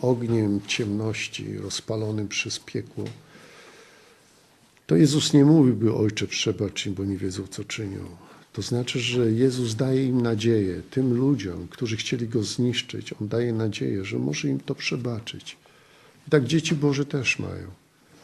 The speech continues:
Że ich wrogowie próbują ich zniszczyć, spalić ich osobowość, a oni są gotowi im to przebaczyć.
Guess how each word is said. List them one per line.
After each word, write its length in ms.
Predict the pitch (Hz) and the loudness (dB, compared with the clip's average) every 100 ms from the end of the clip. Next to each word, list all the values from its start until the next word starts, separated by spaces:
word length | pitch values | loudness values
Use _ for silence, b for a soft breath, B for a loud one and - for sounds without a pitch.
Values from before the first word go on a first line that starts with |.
| B B B B _ _ _ _ - | B B B B _ _ _ _ -10
Że 260 | 113 117 139 | -2 4 4
ich 100 | 120 | 6
wrogowie 560 | 131 123 147 147 139 | 6 8 10 10 6
próbują 480 | - 123 120 131 123 | 2 -2 4 6 6
ich 100 | 113 | 4
zniszczyć, 640 | 104 127 135 127 - - | 4 6 6 4 -4 -4
spalić 720 | - - 127 131 113 107 - - | -4 -4 -4 0 0 -2 -6 -8
ich 340 | 104 - - _ _ 113 | -8 -12 -20 _ _ -6
osobowość, 920 | - 110 101 117 98 98 - - 131 - | -4 -4 -2 -4 -4 -8 -10 -12 -16 -12
a 40 | 120 | -6
oni 200 | 127 131 | -4 -2
są 180 | 147 | -2
gotowi 400 | 139 143 156 151 | -2 -2 -2 -2
im 100 | 143 | -2
to 140 | 143 - | -4 -6
przebaczyć. 800 | - - 65 65 - - - | -6 -4 -4 -8 -10 -18 -18